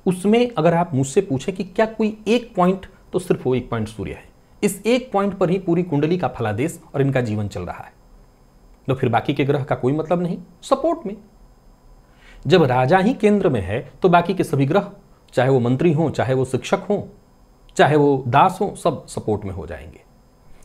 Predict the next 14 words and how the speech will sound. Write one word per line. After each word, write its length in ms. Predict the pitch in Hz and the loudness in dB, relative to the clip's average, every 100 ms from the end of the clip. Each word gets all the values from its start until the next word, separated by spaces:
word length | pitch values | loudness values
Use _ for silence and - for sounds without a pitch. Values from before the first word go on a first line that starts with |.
| - - | -10 -2
सूर्य 160 | 120 | 0
शनि 200 | 110 127 | 0 -2
की 140 | 127 120 | -2 -4
युति 220 | 127 190 | 0 0
है, 160 | - - - - _ _ | 0 -8 -18 -20 _ _
तो 140 | 110 | -2
फलतः 360 | 107 117 120 120 | 0 -2 0 0
देखा 240 | 113 117 | -2 -2
जाए 120 | 123 123 | -2 -2
तो 100 | 110 | 0
कई 160 | 123 | 0
बार 140 | 123 120 | 2 0
ये 120 | 120 | 0
युति, 360 | 120 135 143 | 0 2 0